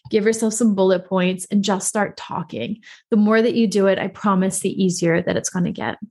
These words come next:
So guys, I hope you loved that content. I've got a couple things to share with you here at the end. The first is, if you wanna learn how to dive deeper into building your own podcast, not just for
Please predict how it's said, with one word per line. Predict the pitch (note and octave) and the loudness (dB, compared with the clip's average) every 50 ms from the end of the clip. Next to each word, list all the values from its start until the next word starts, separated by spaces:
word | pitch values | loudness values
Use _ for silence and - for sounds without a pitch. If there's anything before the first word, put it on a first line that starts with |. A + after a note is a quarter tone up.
| _ _ _ _ _ _ _ | _ _ _ _ _ _ _
So | - - C#4+ C4+ B3+ | -2 0 2 2 2
guys, | A3+ B3 A#3+ A3+ A#3 - | 2 2 0 0 0 0
I | A#3 A3+ | 0 0
hope | G#3+ G#3 - - A3+ G#3+ G#3 G#3+ A3 | 0 -2 -4 -2 -2 -2 -2 -4 -6
you | G#3+ G#3 G#3 G#3 G3 - | -6 -4 -4 -6 -6 -6
loved | A3 G#3 G3+ F#3+ F#3+ F#3+ F#3+ - | -6 -2 0 0 0 -2 -2 -2
that | F#3+ F#3+ F#3+ - | -2 -2 -2 -4
content. | - - - F3+ F3 F#3 - F#3 F3 F3+ F3 F3 F3 _ _ - - _ _ _ _ _ _ _ | -8 -6 -4 -4 -4 -4 -4 -4 -4 -4 -4 -6 -10 _ _ -20 -20 _ _ _ _ _ _ _
I've | G#3 G#3+ G3+ | -2 2 2
got | A3+ A3+ A3 | 2 2 0
a | A3+ | 0
couple | A3 A3+ A3 A3+ A3+ | 0 0 0 0 0
things | - A#3 G#3+ G#3 - | 2 2 0 0 0
to | A3 | -2
share | G3+ - - G#3 G3+ G3+ | -2 -2 0 0 2 0
with | G3+ G3 G3+ | 0 -2 -4
you | G#3+ G#3 G#3 | -8 -8 -8
here | F#3+ - A3+ G#3+ | -4 -4 -2 -2
at | A3 A3 | -2 -2
the | - A3+ - | -4 -8 -8
end. | - G3+ F#3+ G3 G3+ G3+ A3+ - | -6 -6 -4 -4 -4 -6 -8 -6
The | A3 A#3+ A3+ | -6 -6 -6
first | A#3 - C4 C#4 E4+ G4 G4 - - - | -2 -2 0 0 0 0 -4 -8 -8 -2
is, | A#3 A3+ G#3+ G#3 G3+ G3 F#3+ F#3 - _ _ _ _ _ _ _ _ _ _ _ _ - | 0 2 2 2 0 0 -2 -4 -8 _ _ _ _ _ _ _ _ _ _ _ _ 0
if | C4 C#4 - - | 0 0 0 0
you | D4 D4+ | 0 2
wanna | C#4+ C4+ B3+ A#3+ A#3 | 4 4 4 4 2
learn | A3 A3+ A3 G#3+ G#3+ | 2 2 2 2 2
how | G#3+ G3 G#3 G#3+ G#3+ A3 G#3+ | 0 -2 -2 0 0 0 0
to | G#3 - - G#3+ G3+ G3 F#3+ F#3+ - - F#3+ | 0 -2 -4 -2 -2 0 -2 -2 -4 -6 -4
dive | F#3+ G#3 F#3+ G3 G3 F#3 F#3+ F#3 - | -2 0 2 2 2 0 -2 -6 -2
deeper | G3+ G3 F#3+ G3 - G3 G3+ | -2 -2 -2 0 0 0 0
into | G3 - G3 G3 F#3+ - - F#3+ | 0 0 -2 -4 -4 -4 -6 -8
building | F3 F3 E3+ - G3+ G3 G3 F#3+ G3+ G3 G#3 G3+ G3+ G3 G3 G3+ G3+ - | -8 -10 -4 -2 0 0 2 2 2 2 2 2 2 2 0 0 -4 -6
your | G#3 F3+ F3+ F3+ - - - | -4 -2 -2 -2 -2 -2 -2
own | G#3 G3 F#3+ G3 G3 | 0 2 2 2 0
podcast, | - - - F3 F3 F3+ F3+ - G3 G3+ G#3 G#3+ A3 G#3 - - | -2 -2 0 0 0 0 -2 -2 -2 0 0 0 0 -2 -2 0
not | G#3 G3 G3 G3 F#3+ G3 G3 G3+ | 2 2 2 2 2 0 0 -2
just | - G#3+ G3+ F#3+ F#3+ - - - | -2 -2 -2 0 -2 -4 -6 -6
for | G3+ F3+ F3+ F3+ F3 F3 F3 F3 F3 | -4 -2 0 0 0 0 -2 -2 -4